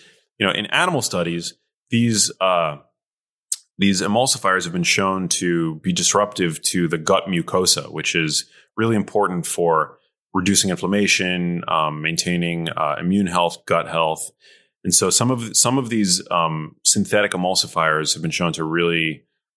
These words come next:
um, be damaging to that, to that sort of barrier in between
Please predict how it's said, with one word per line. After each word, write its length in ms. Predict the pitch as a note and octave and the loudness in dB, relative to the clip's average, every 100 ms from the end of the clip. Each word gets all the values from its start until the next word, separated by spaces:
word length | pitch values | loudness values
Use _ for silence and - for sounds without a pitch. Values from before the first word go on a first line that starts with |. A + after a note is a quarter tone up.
| _ _ | _ _
um, 400 | - D#2 D2+ D2 _ _ _ _ - | -2 0 0 -4 _ _ _ _ -6
be 80 | F2+ | 0
damaging 480 | F#2+ G2 G2 D#2 D2 | 2 2 0 -4 -4
to 240 | - E2+ | -2 0
that, 440 | D#2+ D2+ C#2+ - - | 2 2 0 -6 -8
to 120 | - | 0
that 360 | D#2+ D2+ - _ | 2 2 -2 _
sort 180 | - E2+ | -2 -2
of 100 | D2 | -2
barrier 460 | F#2 F#2+ G2 F2 D#2+ | 0 2 4 4 2
in 180 | F#2 | -2
between 540 | E2+ - F2 E2 D#2+ | -4 -4 -4 -4 -6